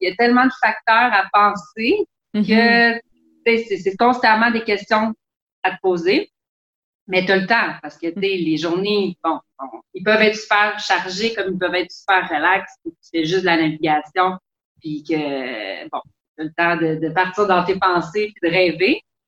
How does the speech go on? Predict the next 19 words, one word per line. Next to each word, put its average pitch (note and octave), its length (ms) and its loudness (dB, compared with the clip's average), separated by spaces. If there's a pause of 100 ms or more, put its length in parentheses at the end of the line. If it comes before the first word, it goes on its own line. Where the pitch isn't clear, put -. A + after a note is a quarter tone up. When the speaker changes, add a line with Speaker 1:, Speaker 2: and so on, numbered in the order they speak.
(340)
Speaker 1:
Euh, D#3+ 580 2
mais F3 120 4
même G3+ 200 2
à G3+ 80 2
ça, G#3 180 -2
même G#3 180 2
en G3+ 80 4
navigation, F#3+ 640 2
ben, D#3+ 80 0
c'est E3 180 -8
toujours E3+ 220 -6
des, E3 160 -2 (500)
des E3+ 100 0
manœuvres, A3 560 2 (520)
euh, D3+ 200 0
de D#3 100 0
voiles. A3 640 2 (200)
Speaker 2:
Mm-hmm. G3 600 -2
Speaker 1:
Euh, - 40 -12